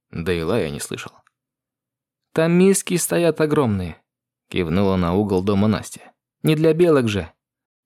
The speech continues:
Собаки дружелюбные, но могу отвезти в вольер, если тебе страшно", заверил Михаил. Мирон смягчился, вышел из машины и велел брату запереть собак. Тот сразу же поспешил за дом.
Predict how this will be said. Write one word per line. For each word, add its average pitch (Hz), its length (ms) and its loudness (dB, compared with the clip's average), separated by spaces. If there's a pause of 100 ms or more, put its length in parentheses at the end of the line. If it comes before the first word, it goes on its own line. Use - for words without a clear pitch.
Собаки 147 440 0
дружелюбные, 151 840 4
но 101 120 -2
могу 104 240 2
отвезти 110 440 0
в - 20 -2
вольер, 107 560 0
если - 460 0
тебе 113 260 0
страшно", - 480 -8 (460)
заверил 90 540 0
Михаил. 78 500 -4 (1120)
Мирон 190 280 2
смягчился, 120 840 0
вышел 98 360 -2
из 90 100 -4
машины 107 540 0
и 95 40 -2
велел 98 300 2
брату 110 380 0
запереть 101 420 -2
собак. - 420 -4 (260)
Тот - 160 -6
сразу 98 360 -2
же 90 120 -4
поспешил 92 520 -4
за 95 160 -2
дом. - 240 -10